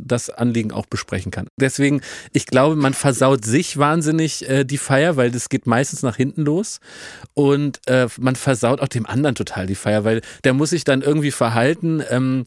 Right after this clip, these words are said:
und sich auch abgrenzen und, äh, auch da ist man ja im betrunkenen Kopf vielleicht nicht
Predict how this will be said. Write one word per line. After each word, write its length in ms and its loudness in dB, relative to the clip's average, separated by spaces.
und 400 0
sich 180 -2
auch 120 2
abgrenzen 920 0
und, 400 -2
äh, 180 2
auch 140 -2
da 200 2
ist 120 2
man 80 2
ja 60 2
im 80 0
betrunkenen 380 -2
Kopf 220 -6
vielleicht 320 0
nicht 260 -6